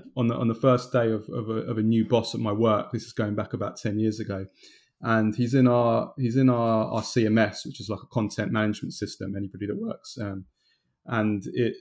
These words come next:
it, he was trying to, trying to find Wesley Sneijder, who at the time was playing for Inter, and he was looking, searching in our database, looking for it,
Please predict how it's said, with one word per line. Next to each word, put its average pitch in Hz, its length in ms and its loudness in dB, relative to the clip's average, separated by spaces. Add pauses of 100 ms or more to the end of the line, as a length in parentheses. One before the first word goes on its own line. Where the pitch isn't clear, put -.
it, 120 500 -2
he 123 140 -4
was 107 120 -4
trying 139 200 2
to, 117 200 0 (220)
trying 139 200 2
to 131 40 2
find 113 300 0
Wesley 110 300 0
Sneijder, - 480 2 (100)
who 107 140 0
at - 60 -2
the - 60 -10
time 113 220 0
was 104 120 -4
playing 101 220 -4
for 113 120 -10
Inter, - 340 2 (540)
and 117 100 -2
he 113 40 2
was 113 100 -4
looking, 135 400 4
searching - 500 0
in 123 60 4
our 117 120 2
database, - 680 2 (100)
looking 131 320 2
for - 180 -12
it, - 140 -8